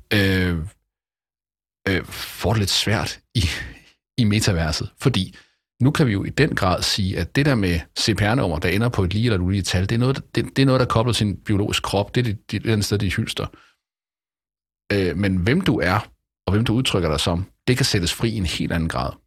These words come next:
Altså, så snart vi når en Ready Player, Player One-dragt, hvor du er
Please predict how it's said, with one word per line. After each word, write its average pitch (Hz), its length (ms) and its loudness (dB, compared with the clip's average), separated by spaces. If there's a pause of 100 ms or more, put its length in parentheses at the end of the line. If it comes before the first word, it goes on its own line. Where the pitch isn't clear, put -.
(760)
Altså, 90 200 -2
så 90 100 0
snart 135 260 2
vi 110 60 2
når 113 300 0
en 98 200 0
Ready 117 160 2
Player, 90 440 -2 (180)
Player 98 180 2
One-dragt, 90 640 -2 (420)
hvor 95 100 2
du 101 180 2
er 87 300 0